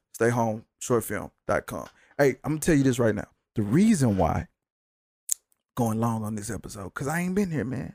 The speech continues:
I ain't gave y'all nothing in a minute. Reason I didn't explain this earlier, but reason I didn't do this, I didn't give you, uh,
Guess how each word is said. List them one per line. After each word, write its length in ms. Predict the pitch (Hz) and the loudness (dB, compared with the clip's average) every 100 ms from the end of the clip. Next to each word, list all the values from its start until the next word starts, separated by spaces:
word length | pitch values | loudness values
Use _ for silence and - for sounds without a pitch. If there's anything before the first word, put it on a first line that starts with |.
| - | -6
I 120 | 160 | -2
ain't 120 | 175 | 0
gave 240 | 165 160 165 | 2 4 4
y'all 180 | - | 2
nothing 340 | 165 165 165 165 _ _ - | 0 -2 -4 -8 _ _ -4
in 60 | |
a 60 | 139 | -2
minute. 260 | 156 165 - - - | 2 0 0 -4 2
Reason 260 | 226 214 | 4 6
I 140 | 160 202 | 4 4
didn't 120 | 196 | 2
explain 300 | 175 175 165 | 2 2 2
this 140 | 147 | 4
earlier, 480 | 135 143 113 98 - _ _ _ _ _ - | 4 4 4 -2 -8 _ _ _ _ _ 0
but 140 | 127 | 2
reason 360 | 156 254 233 196 | 4 4 4 4
I 140 | 165 | 4
didn't 140 | 151 131 | 4 4
do 100 | 120 | 4
this, 260 | 95 - - | 2 -2 -2
I 160 | 123 | 0
didn't 140 | 107 117 | 0 2
give 200 | 120 110 | 0 0
you, 140 | 101 - _ - | -6 -12 _ -6
uh, 380 | 110 104 62 | -2 -2 -6